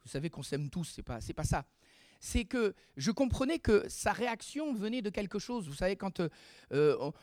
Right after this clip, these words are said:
on, on idéalise les temps anciens. On a eu ça au milieu de nous, hein, je vois que j'ai un collègue au milieu de nous, hein, on a eu ça au milieu de nous.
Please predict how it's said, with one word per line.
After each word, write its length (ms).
on, 340
on 480
idéalise 840
les 100
temps 280
anciens. 440
On 120
a 40
eu 80
ça 220
au 40
milieu 260
de 100
nous, 320
hein, 120
je 120
vois 100
que 60
j'ai 100
un 80
collègue 300
au 40
milieu 220
de 100
nous, 160
hein, 80
on 80
a 80
eu 60
ça 240
au 40
milieu 260
de 80
nous. 180